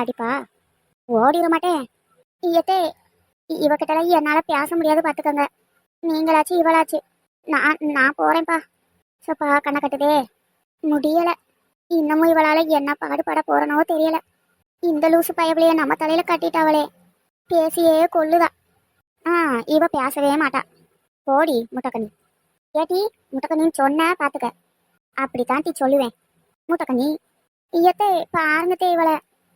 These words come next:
ஏட்டி மலர், அப்படி சொல்லாத. அவ இந்த வீட்டு பெரிய மருமவ பாத்தியா, என்னை விட முந்திக்கிட்டா.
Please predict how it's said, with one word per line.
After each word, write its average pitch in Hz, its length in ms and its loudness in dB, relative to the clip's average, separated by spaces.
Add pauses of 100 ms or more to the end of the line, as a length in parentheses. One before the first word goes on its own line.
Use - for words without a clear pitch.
(240)
ஏட்டி 277 220 -2
மலர், 285 300 2
அப்படி 330 200 -2
சொல்லாத. 285 420 0 (800)
அவ 247 220 -2
இந்த 311 200 0
வீட்டு 294 240 0
பெரிய 285 340 0
மருமவ 302 360 2
பாத்தியா, 302 360 -2 (800)
என்னை 247 260 2
விட 254 140 4
முந்திக்கிட்டா. 277 520 -2